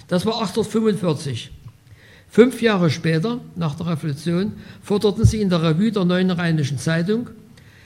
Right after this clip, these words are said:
man müsse, ich zitiere, „die Leute, die an der Spitze der Bewegungspartei standen,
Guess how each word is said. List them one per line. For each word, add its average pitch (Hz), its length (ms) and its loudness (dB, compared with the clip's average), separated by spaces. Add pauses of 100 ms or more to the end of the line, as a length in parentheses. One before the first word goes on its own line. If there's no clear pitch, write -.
(160)
man 165 200 4
müsse, 226 380 4 (260)
ich - 180 -6
zitiere, 196 540 -2
„die 175 160 2
Leute, 170 520 4 (280)
die 185 100 0
an 190 120 2
der 180 120 2
Spitze 226 420 0
der 175 160 2
Bewegungspartei 196 880 0
standen, 202 480 -4